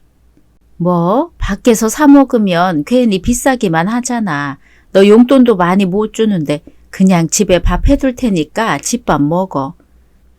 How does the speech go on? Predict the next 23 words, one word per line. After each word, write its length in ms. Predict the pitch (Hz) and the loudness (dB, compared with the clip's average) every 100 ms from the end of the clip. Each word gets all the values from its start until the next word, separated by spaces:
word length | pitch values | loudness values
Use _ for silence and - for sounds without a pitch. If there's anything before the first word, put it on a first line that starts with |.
| - | -6
"아니야, 500 | 127 185 240 311 277 | -2 2 4 4 2
엄마. 580 | 156 190 240 190 185 | 2 0 2 0 0
아침마다 600 | 165 - - 339 330 277 | -2 -2 -2 2 2 2
일 240 | 185 170 226 | 0 0 0
나가느라 560 | 135 143 254 277 254 214 | 0 0 2 4 2 0
정신도 560 | - 180 302 311 262 | -4 -4 -4 -2 0
없는데 640 | 147 185 247 226 165 160 156 _ _ | 0 -2 -2 -2 -4 -6 -10 _ _
내 120 | - 196 | -2 0
아침 420 | 143 - - 285 | 2 0 2 2
저녁 440 | 247 165 180 196 | 4 -2 -4 -4
해 80 | 339 | -4
놓는다고 880 | 208 170 202 247 233 180 214 233 170 | -2 -2 -2 -2 -2 -2 -4 -6 -6
더 160 | 160 202 | -6 -8
정신 420 | - 165 202 269 | -6 -6 -4 -4
없는 320 | 147 196 240 | -4 -4 -4
거 140 | 190 | -4
싫어. 360 | 202 - 285 - _ _ _ _ - | -6 -8 -8 -10 _ _ _ _ -2
요즘에는 640 | 170 175 277 277 233 214 | 0 2 4 4 4 -2
편의점 460 | 220 370 370 339 277 | -2 -2 -2 0 0
도시락도 580 | 233 175 269 233 - 185 | 0 -4 -2 -4 -4 -8
잘 240 | - 180 | -6 -4
나오기도 560 | 139 151 226 240 - 214 | -2 0 -2 -4 -4 -6
하고 580 | 262 240 - 247 180 | -6 -8 -4 -4 -4